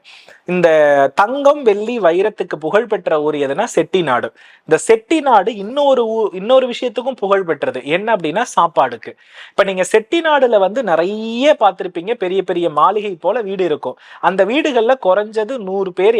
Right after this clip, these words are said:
இருநூறு பேர் வாழ்ந்தார்கள். அவர்களுடைய வளர்ச்சிக்கு மிக முக்கியமான காரணம் என்னன்னா, பல நபர்கள் ஒன்று சேர்ந்து கூட்டு குடும்பமாக வாழ்ந்ததுதான் காரணம். இன்னைக்கும் ஒரு உச்சபட்ச கோடீஸ்வர வாழ்க்கை வாழ்றாங்கன்னா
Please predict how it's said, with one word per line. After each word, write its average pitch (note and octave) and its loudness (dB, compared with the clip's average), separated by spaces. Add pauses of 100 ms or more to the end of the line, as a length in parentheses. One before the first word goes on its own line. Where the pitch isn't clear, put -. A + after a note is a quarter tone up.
இருநூறு F3 0
பேர் A3 0
வாழ்ந்தார்கள். C3+ 0 (320)
அவர்களுடைய G3+ 2 (140)
வளர்ச்சிக்கு C4+ -2 (100)
மிக A3+ -6 (100)
முக்கியமான G3+ -2 (120)
காரணம் F#3 0
என்னன்னா, C3+ -4 (560)
பல G#3+ 4 (100)
நபர்கள் B3+ 0 (160)
ஒன்று B3 -6 (160)
சேர்ந்து G3+ 2 (100)
கூட்டு B3+ 0
குடும்பமாக F3 2
வாழ்ந்ததுதான் E3 0
காரணம். C3+ 2 (120)
இன்னைக்கும் C#4 0 (420)
ஒரு F3+ 4 (360)
உச்சபட்ச B3+ 0
கோடீஸ்வர G#3 0 (100)
வாழ்க்கை E3 -2
வாழ்றாங்கன்னா D#3+ 0